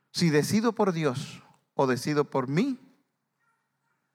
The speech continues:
por lo que yo creo que me conviene, bueno,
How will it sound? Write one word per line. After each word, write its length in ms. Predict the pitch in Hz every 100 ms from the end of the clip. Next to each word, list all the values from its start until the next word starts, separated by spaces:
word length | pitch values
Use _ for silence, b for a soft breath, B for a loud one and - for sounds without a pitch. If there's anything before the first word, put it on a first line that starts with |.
| _ _ _ _ _ _ _ _ _ _ _
por 120 | 139
lo 120 | 123 113
que 100 | 110
yo 140 | 127
creo 180 | 147 147
que 120 | 131
me 120 | 120
conviene, 640 | 117 110 123 226 254 262 - _ _ _
bueno, 240 | 113 107